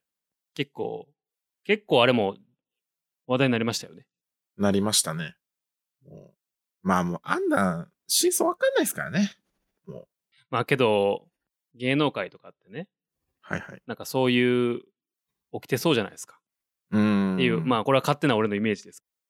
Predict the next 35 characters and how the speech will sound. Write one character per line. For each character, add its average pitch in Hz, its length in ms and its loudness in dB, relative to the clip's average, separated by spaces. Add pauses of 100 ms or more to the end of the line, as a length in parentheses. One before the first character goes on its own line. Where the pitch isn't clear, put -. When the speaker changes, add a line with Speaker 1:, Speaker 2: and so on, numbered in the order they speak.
Speaker 2:
う 190 60 2
ん。 170 580 0 (420)
Speaker 1:
こ 104 540 -4
う、 - 40 -20 (500)
ど 156 140 2
う 165 60 2
し - 60 -4
て 208 100 0
も 147 80 4
や 123 40 4
っ - 60 -8
ぱ 131 100 -2
り 113 60 0
男 147 320 0
性 143 280 0
の 139 120 0
プ 143 140 -4
ロ 139 140 2
デ 135 100 -6
ュ 135 160 0
ー 135 40 -2
サ 120 640 -2
ー - 1040 -20
と 139 260 0 (420)
女 113 100 -10
性 123 220 0
の 120 140 0
ア 123 80 2
イ 113 60 0
ド 98 100 -8
ル - 60 -20
っ - 20 -20 (240)
て 123 80 -2
い 107 280 -2
う - 80 -8